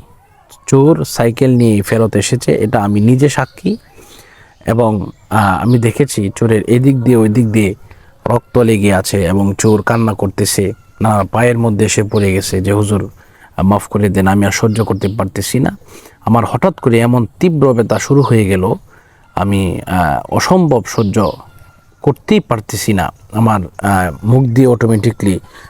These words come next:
নাক দিয়ে এভাবে, আহ, রক্ত বের হচ্ছে,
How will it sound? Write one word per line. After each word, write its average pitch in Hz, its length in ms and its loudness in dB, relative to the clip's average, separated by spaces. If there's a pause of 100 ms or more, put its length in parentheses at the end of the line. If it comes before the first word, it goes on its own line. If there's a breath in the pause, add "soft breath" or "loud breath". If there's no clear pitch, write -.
(120)
নাক 110 180 2
দিয়ে 104 540 0
এভাবে, 104 480 0 (460 soft breath)
আহ, 82 440 -2
রক্ত 135 280 -2
বের 110 180 0
হচ্ছে, 92 380 -8